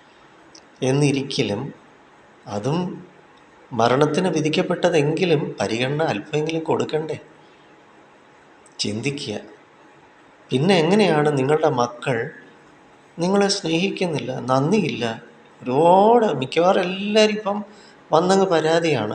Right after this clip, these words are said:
കൗൺസിലിങ്ങിന് എൻ്റെ അടുത്ത് വരുന്ന കുട്ടികളെല്ലാം വഴിതെറ്റിപ്പോയി, ഒരു സ്നേഹവുമില്ല, നന്ദിയില്ല,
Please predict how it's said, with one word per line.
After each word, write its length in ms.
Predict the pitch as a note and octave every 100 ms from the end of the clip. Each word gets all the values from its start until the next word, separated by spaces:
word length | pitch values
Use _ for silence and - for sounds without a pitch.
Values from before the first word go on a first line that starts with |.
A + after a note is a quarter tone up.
| -
കൗൺസിലിങ്ങിന് 640 | A#2+ B2+ - C3+ C3+ C#3 C#3+ - - - - -
എൻ്റെ 180 | C3+ C#3+
അടുത്ത് 200 | D3 D3
വരുന്ന 340 | C3 B2 B2+ C3+ - - - - - - _ - -
കുട്ടികളെല്ലാം 640 | - - D#3+ D3+ D3+ D#3 D3
വഴിതെറ്റിപ്പോയി, 720 | C#3 D3 D3 D3 D3 A#2+ A#2 -
ഒരു 140 | G#2+ -
സ്നേഹവുമില്ല, 640 | - C#3+ C#3+ D#3 C#3 A#2
നന്ദിയില്ല, 520 | A2 A2 C3+ F#3 C3+